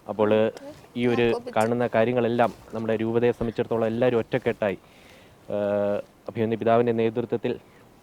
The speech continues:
ആ, വന്യവൈദികരുടെയും അതോടൊപ്പം തന്നെ സന്യസ്തരുടെയും ആത്മായ നേതൃത്വത്തിൻ്റെ എല്ലാവരുടെയും യുവജനങ്ങളുടെ എല്ലാവരുടെയും കൂട്ടായ പരിശ്രമത്തിലൂടെ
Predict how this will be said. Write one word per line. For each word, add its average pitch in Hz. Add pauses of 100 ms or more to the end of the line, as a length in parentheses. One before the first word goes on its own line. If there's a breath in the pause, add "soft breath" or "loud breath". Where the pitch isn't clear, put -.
(220)
ആ, - (280)
വന്യവൈദികരുടെയും 117 (600 loud breath)
അതോടൊപ്പം 110
തന്നെ 113 (100)
സന്യസ്തരുടെയും 113 (420 soft breath)
ആത്മായ 113
നേതൃത്വത്തിൻ്റെ 110
എല്ലാവരുടെയും 117 (400 loud breath)
യുവജനങ്ങളുടെ 117
എല്ലാവരുടെയും 123
കൂട്ടായ 127
പരിശ്രമത്തിലൂടെ 117